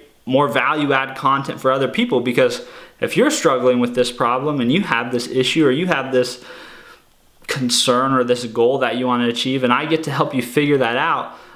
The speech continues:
I can in turn share those solutions and those problems with other people who are, you know, having that same issue on a much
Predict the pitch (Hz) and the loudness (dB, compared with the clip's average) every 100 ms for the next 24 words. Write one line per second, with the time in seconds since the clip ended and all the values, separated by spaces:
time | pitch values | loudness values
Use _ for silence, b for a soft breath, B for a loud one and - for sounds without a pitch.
0 | - 175 208 180 151 - 151 147 139 127 | 0 0 2 2 2 0 0 0 0 -4
1 | - - 160 165 160 151 147 - 135 131 | -2 0 2 2 2 0 0 -2 0 4
2 | 165 165 143 131 127 - - 127 123 120 | 4 2 0 0 -2 -4 -4 0 2 0
3 | - 165 196 208 147 131 127 - B B | 0 0 0 0 0 0 -2 -8 B B
4 | B B B 120 127 131 127 - - _ | B B B 0 4 4 0 -14 -18 _
5 | _ _ _ - - _ _ - 147 240 | _ _ _ -20 -20 _ _ -2 0 2
6 | 240 147 123 127 127 127 117 113 104 - | 2 0 0 0 2 2 2 -2 -4 -12
7 | 135 123 117 117 - - - 131 139 139 | -4 -2 -2 -6 -14 -6 0 0 0 -2
8 | 123 - 131 127 156 190 147 127 127 143 | -2 0 0 0 0 0 0 0 2 0
9 | - - | 0 -6